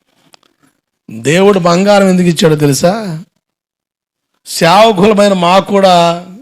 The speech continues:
గమనానికి రావట్లే. అందుకని రెండు చేతులకి ఉంగరాలు, సైను, ఏంటి, బ్యాట్ లైటా, బ్యాచ్ లైటా? ఏ, ఆ టార్చ్ లైట్లు మనకు తెలియలే.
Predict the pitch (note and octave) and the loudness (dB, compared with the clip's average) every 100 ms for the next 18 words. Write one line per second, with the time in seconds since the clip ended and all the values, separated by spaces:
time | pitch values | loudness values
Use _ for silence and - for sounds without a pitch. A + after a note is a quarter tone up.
0 | - C#3 E3+ F#3 F#3+ F3+ E3+ E3+ E3 D#3 | -8 -4 -2 -2 0 0 0 0 -2 -6
1 | B2 - _ _ _ _ - C#3 E3 E3+ | -6 -10 _ _ _ _ -8 -6 -4 -2
2 | D#3+ D#3 C3+ - _ - D3+ D#3 D3 D#3+ | -2 -2 -6 -12 _ -8 -4 -4 -2 0
3 | D#3+ D#3+ D#3 C#3+ D3+ D3 D3+ D3 D#3 B2 | 0 -2 -2 -2 -2 0 0 -2 -6 -14
4 | _ _ _ _ _ _ _ _ - - | _ _ _ _ _ _ _ _ -8 -4
5 | - C3+ D3+ D#3 D3+ C#3+ _ _ _ _ | 0 2 2 0 -4 -12 _ _ _ _
6 | _ _ _ _ C3+ C#3 D#3 C3+ A#2+ D3 | _ _ _ _ -10 -10 -10 -8 -6 -6
7 | - D3 C#3+ F3+ D#3 C#3 - G#2 F2 D2+ | -6 -6 -6 -6 -6 -6 -8 -12 -12 -20
8 | - _ _ _ _ _ - _ - A2+ | -20 _ _ _ _ _ -20 _ -14 -8
9 | B2+ C#3+ C3 C3+ C3+ C3+ D3 C#3+ C3+ C3 | -6 -4 -4 -4 -6 -2 -2 -2 -4 -6
10 | A#2 C3 C#3 B2+ - | -6 -4 -4 -4 -6